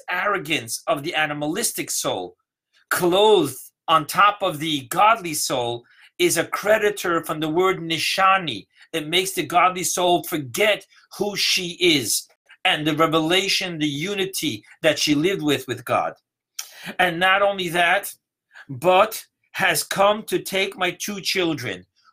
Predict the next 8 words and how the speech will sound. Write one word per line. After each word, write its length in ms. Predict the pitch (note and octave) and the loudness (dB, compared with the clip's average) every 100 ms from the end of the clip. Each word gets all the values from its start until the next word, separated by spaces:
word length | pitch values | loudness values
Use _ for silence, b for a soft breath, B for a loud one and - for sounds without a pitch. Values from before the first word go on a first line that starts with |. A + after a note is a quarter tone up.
| - | -8
Who 240 | G#3+ A#3+ | -2 0
are 200 | A#3+ A3 | 2 2
the 140 | F#3+ - | 2 -2
children 520 | - G3+ G#3 F#3 G3 | -2 0 -2 -4 -4
of 140 | E3 | 2
our 160 | D3+ C#3+ | 2 2
godly 400 | E3+ E3 D#3 C#3+ | 2 2 2 -4
soul? 480 | - C3 G#2 F2 | -4 -2 -4 -6